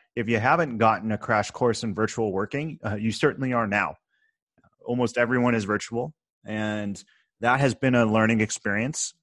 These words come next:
for many companies, as well as for the interns themselves, uh,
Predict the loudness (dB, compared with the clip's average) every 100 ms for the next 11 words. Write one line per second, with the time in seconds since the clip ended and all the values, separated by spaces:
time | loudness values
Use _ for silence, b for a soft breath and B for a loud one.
0 | -20 -4 2 2 2 0 -2 -2 -4 -4
1 | -6 -10 b _ 2 6 6 6 2 0
2 | 0 0 -2 -4 -4 -2 0 0 -2 -4